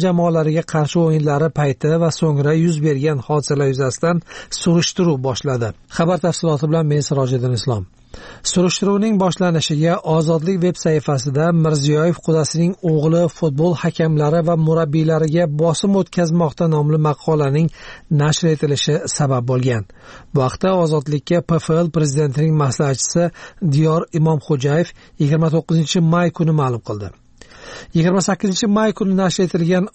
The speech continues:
Ozodlik maqolasida O'zbekiston Superligasining so'nggi ikki turida mamlakat prezidenti oilasiga yaqin tadbirkor Oybek Umarovning nazoratchilar va murabbiylarga bosimlar o'tkazgani bildirilgan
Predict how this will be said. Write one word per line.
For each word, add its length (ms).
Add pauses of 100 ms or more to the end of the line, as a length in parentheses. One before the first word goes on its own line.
Ozodlik 480
maqolasida 600 (540)
O'zbekiston 400 (100)
Superligasining 840 (100)
so'nggi 380
ikki 180
turida 360 (200)
mamlakat 440 (100)
prezidenti 460 (100)
oilasiga 420 (140)
yaqin 300 (100)
tadbirkor 520 (600)
Oybek 300 (120)
Umarovning 540 (180)
nazoratchilar 760
va 60 (120)
murabbiylarga 720 (120)
bosimlar 520 (140)
o'tkazgani 600 (180)
bildirilgan 500